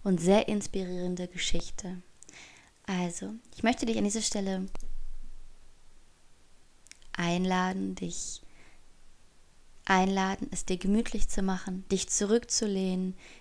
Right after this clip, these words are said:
die Augen zu schließen, dich auf die folgenden Bilder freust, die gleich in dir entstehen werden und dein Herz öffnest und, ja, einfach genießt.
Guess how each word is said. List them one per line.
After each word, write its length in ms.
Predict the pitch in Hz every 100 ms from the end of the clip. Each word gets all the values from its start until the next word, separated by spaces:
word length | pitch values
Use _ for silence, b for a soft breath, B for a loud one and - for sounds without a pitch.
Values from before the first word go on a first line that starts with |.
| -
die 160 | 202
Augen 360 | 202 214 240 254
zu 140 | -
schließen, 720 | 226 - 196 196 - 196 190 - - _ _ - -
dich 160 | - 208
auf 120 | -
die 140 | 208
folgenden 960 | 208 - 214 233 254 214 208 208 208 233
Bilder 540 | - 214 226 233 208 196
freust, 840 | - - 202 208 208 196 - -
die 280 | 185 180 180 B B -
gleich 300 | 202 190 -
in 120 | 196
dir 160 | 180 180
entstehen 640 | 180 - - 196 196 185
werden 560 | 185 180 180 180 175 190
und 320 | 185 175 -
dein 180 | - 180
Herz 500 | 175 190 196 190 - -
öffnest 600 | 196 185 - 185 180 -
und, 220 | 185 175 - B B B
ja, 200 | - 180 165 - - - - -
einfach 500 | 185 185 180 190 185 - - -
genießt. 720 | 208 202 175 175 - -